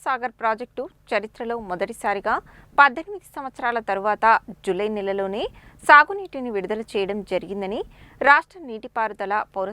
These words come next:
సరఫరాల శాఖ మంత్రి ఉత్తమ్ కుమార్ రెడ్డి అన్నారు. రాష్ట్రంలోని అన్ని ప్రాజెక్టులను ఆధునీకరిస్తామని, అలాగే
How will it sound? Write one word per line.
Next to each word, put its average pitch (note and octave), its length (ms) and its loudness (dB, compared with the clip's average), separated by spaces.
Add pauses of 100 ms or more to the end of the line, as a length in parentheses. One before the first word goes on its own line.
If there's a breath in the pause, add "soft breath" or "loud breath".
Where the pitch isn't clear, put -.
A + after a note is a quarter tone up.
సరఫరాల G3+ 420 -4 (100)
శాఖ G3 360 -2
మంత్రి F#3 220 -8 (200)
ఉత్తమ్ A3 300 -6
కుమార్ G3 260 -2
రెడ్డి F#3 240 -4
అన్నారు. F#3 280 -2 (440)
రాష్ట్రంలోని G3+ 600 -4 (440 soft breath)
అన్ని F4 260 4
ప్రాజెక్టులను B3+ 600 -8 (220)
ఆధునీకరిస్తామని, G3+ 880 -6 (360)
అలాగే G3+ 340 0